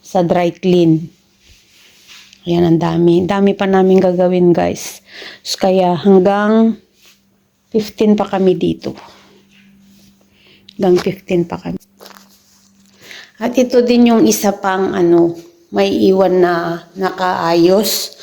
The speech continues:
Bale, tatlo kasing kwarto yung dapat maiwan na nakaayos.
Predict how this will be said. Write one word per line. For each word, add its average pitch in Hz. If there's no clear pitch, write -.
Bale, 240
tatlo 226
kasing 214
kwarto 190
yung 180
dapat 170
maiwan 175
na 170
nakaayos. 165